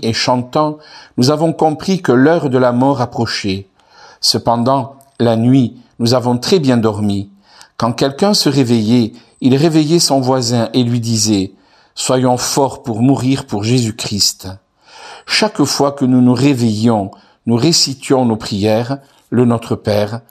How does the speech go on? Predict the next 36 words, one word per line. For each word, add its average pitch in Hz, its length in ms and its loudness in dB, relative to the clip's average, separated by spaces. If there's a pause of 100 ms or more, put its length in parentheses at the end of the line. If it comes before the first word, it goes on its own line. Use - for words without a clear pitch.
(160)
le 110 120 -2
Je 110 120 0
vous 117 160 0
salue 110 340 0
Marie. » 90 440 -4 (1080)
C'est - 220 -4
en 175 100 2
présence 175 520 0
de 123 160 2
deux 123 260 0
mille 185 280 2
évêques 120 680 0
qui - 140 -4
se - 160 -2
trouvaient 131 340 2
réunis 123 440 2
pour 123 180 0
le 113 80 2
Concile 123 440 0
Vatican 110 520 -2
deux, 135 320 2 (320)
le 107 160 2
dix-huit 120 420 0
octobre 117 480 -2
mille 131 220 2
neuf 120 120 2
cent 135 220 0
soixante-quatre, 131 1040 -4 (420)
que - 80 0
le 135 180 2
pape 123 320 -4
Saint 160 340 0
Paul 110 240 -2
six - 520 -2 (160)
les 107 180 0
canonisa. 117 920 0